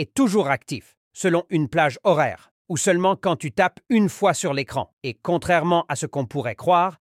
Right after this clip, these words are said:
ça ne consomme presque pas de batterie. Active ça et t'as l'heure sous les yeux à tout moment,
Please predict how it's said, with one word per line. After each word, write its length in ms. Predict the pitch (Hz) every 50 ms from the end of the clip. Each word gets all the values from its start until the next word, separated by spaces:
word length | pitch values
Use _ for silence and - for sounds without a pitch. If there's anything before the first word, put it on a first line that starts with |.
| _ _
ça 160 | - 160 147
ne 60 | 135
consomme 500 | - - 170 165 - - 190 160 147 135
presque 420 | - - - 220 180 - - 180
pas 160 | 143 - 160 147
de 80 | 143
batterie. 460 | 127 131 123 - - - 113 92 - _ _ _ _
Active 300 | - - - 202 160 113
ça 260 | - 214 202 185 - _ _ _ _ -
et 100 | 170 156
t'as 240 | - - 196 175
l'heure 360 | 165 160 170 170 165 147 - -
sous 180 | - - 196
les 240 | 180 170 160 135 120
yeux 160 | 170 165 156
à 80 | 147 139
tout 160 | - - 190
moment, 320 | 165 156 156 156 143 123